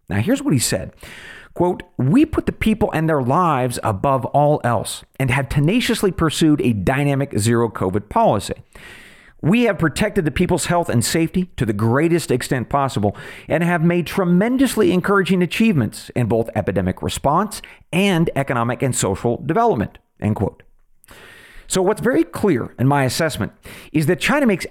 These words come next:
absolutely no apologies for what it's done and will continue to embrace zero covid. And of course, all that comes with it, to include factories either shutting down or locking their employees inside of buildings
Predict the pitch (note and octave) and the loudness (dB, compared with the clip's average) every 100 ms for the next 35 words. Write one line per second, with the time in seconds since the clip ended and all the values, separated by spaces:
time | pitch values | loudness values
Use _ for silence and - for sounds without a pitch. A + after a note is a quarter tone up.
0 | - F3+ - - G3+ D#3+ F#3+ D#3 C#3 D3+ | -6 -4 -4 0 2 4 4 2 2 0
1 | C#3 E3 D#3+ D3 A2 A2+ - A#2+ G#2 G#2+ | 0 2 2 2 0 0 0 0 0 0
2 | - B2+ A2+ F2+ A#2 A#2+ C3+ - C#3 - | -2 -2 0 -2 0 0 0 0 -2 0
3 | G#3+ G3+ D3 - B2 A2+ B2 A#2+ A#2+ - | 2 2 2 2 0 0 0 0 -2 -4
4 | G2 G#2 F#2+ G#2+ B2+ - C4 A#2+ - - | 0 2 2 0 -2 -2 0 0 -4 -8
5 | _ _ - A2 G#2 A#2+ A2 - - - | _ _ -4 -4 -2 0 0 -2 -14 -18
6 | - - G2+ F2+ - A3+ D4 C3 - - | -10 0 0 0 -2 -2 -2 -4 -6 -10
7 | _ - - - D#3+ D#3 - A#3+ C4+ G#3 | _ -20 -20 -4 -2 -2 -2 2 4 4
8 | A#3 - - - - E3+ - F#3 E3 - | 2 0 -8 -12 -6 -6 0 0 2 0
9 | D3+ D3 B2+ - E3+ E3+ B2 A2+ C3+ - | 0 0 0 0 0 2 2 2 0 0
10 | - F#3 F3+ D#3+ A#2+ C#3+ D3 D3+ C3 B2+ | 2 4 4 2 0 0 2 0 0 0
11 | A2+ - C3+ C3+ C3 G#2 - D#3+ F3 - | -2 0 2 4 4 2 0 0 2 0
12 | D3+ C3 G#2+ G3+ C4 E3 D3 D3+ | -2 -2 0 0 2 0 0 -2